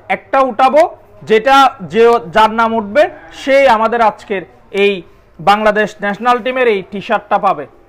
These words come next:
আহ, সাইফুল ভাই, একটু এগুলো আপনি ইয়া করবেন।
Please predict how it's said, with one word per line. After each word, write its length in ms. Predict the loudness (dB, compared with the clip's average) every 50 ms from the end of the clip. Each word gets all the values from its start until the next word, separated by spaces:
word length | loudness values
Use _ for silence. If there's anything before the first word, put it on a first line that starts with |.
| _ _ _ _ _ _ _ _ _ _ _ -20 -20 _ _ _ _ _ -6
আহ, 460 | -4 -2 0 0 0 0 -2 -6 -10
সাইফুল 340 | -8 -6 -4 -4 -4 -4 -2
ভাই, 160 | -2 -2 -4
একটু 380 | -6 -8 -6 -6 -4 -4 -4 -6
এগুলো 300 | -8 -10 -8 -4 -2 -2
আপনি 340 | -2 -4 -6 -10 -18 -18 -16
ইয়া 180 | -12 -12 -12
করবেন। 340 | -10 -10 -10 -8 -6 -8 -8